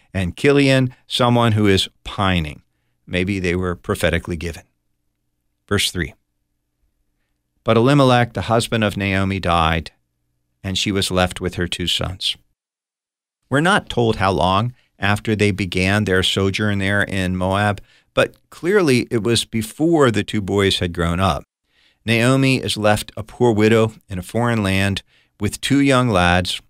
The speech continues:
who, somewhere along the line, came to marriageable age. Verse four. These took Moabite wives. The name of the one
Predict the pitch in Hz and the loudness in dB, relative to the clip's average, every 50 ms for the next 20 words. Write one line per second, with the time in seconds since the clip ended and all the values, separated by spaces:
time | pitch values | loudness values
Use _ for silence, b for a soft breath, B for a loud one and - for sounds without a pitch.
0 | _ _ _ _ _ _ _ _ - 131 131 131 127 - - - - - - 160 | _ _ _ _ _ _ _ _ -4 -2 0 0 0 -2 -4 -6 -6 -4 -2 -2
1 | 185 175 123 95 87 87 87 87 85 85 90 82 80 80 78 76 78 80 85 95 | 0 2 2 4 4 4 2 2 2 2 0 -2 -4 -6 -6 -6 -4 -4 -4 -4
2 | 95 92 _ _ _ _ _ _ _ - - 107 101 101 101 98 95 92 _ - | -6 -8 _ _ _ _ _ _ _ -8 -4 -4 -4 -2 -4 -6 -10 -14 _ -10
3 | - 95 90 87 87 90 87 - - 87 92 92 - - 87 82 76 73 76 _ | -6 -4 0 0 2 0 0 -2 -4 -4 -4 -4 -4 -4 -8 -8 -8 -8 -10 _
4 | - - - _ _ _ _ _ _ _ - 85 82 - - - 87 76 - _ | -12 -14 -14 _ _ _ _ _ _ _ -12 -10 -10 -10 -8 -10 -12 -12 -12 _
5 | _ _ _ _ _ _ _ _ _ _ _ _ _ _ _ _ _ _ _ _ | _ _ _ _ _ _ _ _ _ _ _ _ _ _ _ _ _ _ _ _
6 | 101 131 160 185 190 196 180 - - - 151 127 - 123 123 123 131 131 113 113 | -8 -6 -4 -4 -2 -2 -4 -4 0 0 -2 0 0 0 2 2 2 2 2 2
7 | 104 107 - - 107 120 123 104 80 78 82 78 - - - - _ _ _ _ | 0 0 -2 -4 -2 -2 0 0 0 -2 -4 -6 -8 -8 -10 -10 _ _ _ _
8 | _ _ _ - 117 117 123 127 139 156 165 165 151 147 143 120 117 117 120 127 | _ _ _ -4 -4 -2 0 0 2 2 2 0 0 0 0 2 2 2 2 2
9 | 139 156 - | 0 0 -4